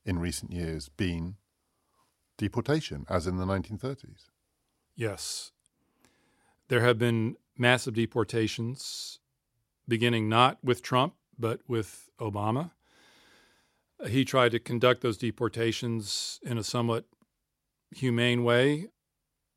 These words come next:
Speaker 2: not splitting up families in a, in a cold-hearted way, as, as, and not stripping children from their families, as Trump has done, in ways that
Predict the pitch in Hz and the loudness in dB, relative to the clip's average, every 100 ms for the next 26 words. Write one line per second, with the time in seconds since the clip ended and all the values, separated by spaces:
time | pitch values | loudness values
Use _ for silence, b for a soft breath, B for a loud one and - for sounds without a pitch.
0 | - 117 120 - - 123 117 110 - 123 | -8 -2 -2 -2 0 2 2 0 -4 -2
1 | 120 120 117 120 120 107 - 185 110 - | 2 2 2 2 0 -6 -8 -10 -8 -2
2 | 117 113 107 117 107 110 113 117 101 95 | 0 0 2 2 0 0 2 0 -2 -8
3 | - - - 110 95 - - 113 110 117 | -14 -16 -12 -10 -10 -12 -12 -10 -8 -6
4 | 113 110 - _ - - - 143 147 135 | -4 -4 -8 _ -14 -8 4 6 6 4
5 | 117 - 135 123 117 120 113 104 127 120 | 0 0 0 0 -2 -4 -6 -4 -2 0
6 | 120 117 101 113 95 - 123 123 123 107 | 2 0 -2 -6 -8 -8 -4 -4 -6 -8
7 | 127 117 117 110 113 117 107 123 | -4 -2 -2 -2 0 0 0 -2